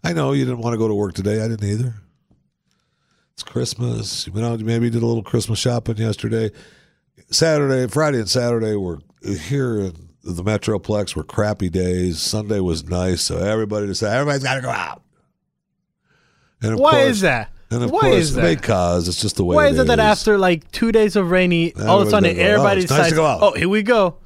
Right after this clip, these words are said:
Speaker 1: Nice
Speaker 2: No,
Speaker 1: out.
Speaker 2: stay inside."
Speaker 1: So I, I had already arranged to, uh, you know, go see Santa Claus with the family, and, uh,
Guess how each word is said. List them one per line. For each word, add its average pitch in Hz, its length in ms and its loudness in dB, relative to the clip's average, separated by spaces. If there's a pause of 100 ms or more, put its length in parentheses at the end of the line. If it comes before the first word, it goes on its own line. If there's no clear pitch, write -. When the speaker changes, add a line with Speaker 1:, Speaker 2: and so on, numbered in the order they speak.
Speaker 1:
Nice 208 100 -2
Speaker 2:
No, 262 240 6
Speaker 1:
out. 139 80 -2
Speaker 2:
stay 269 440 4
inside." 226 840 0
Speaker 1:
So 156 300 2 (1700)
I, 147 200 2
I 135 220 2
had 135 200 4
already 120 340 4
arranged 104 480 0
to, 92 340 2
uh, 85 160 -2 (160)
you 98 80 2
know, 90 160 0 (280)
go 104 140 4
see 104 200 0
Santa 104 340 -2
Claus 95 300 2
with 90 120 -2
the - 60 -8
family, 87 460 -2 (1120)
and, 98 540 -4
uh, 90 380 -6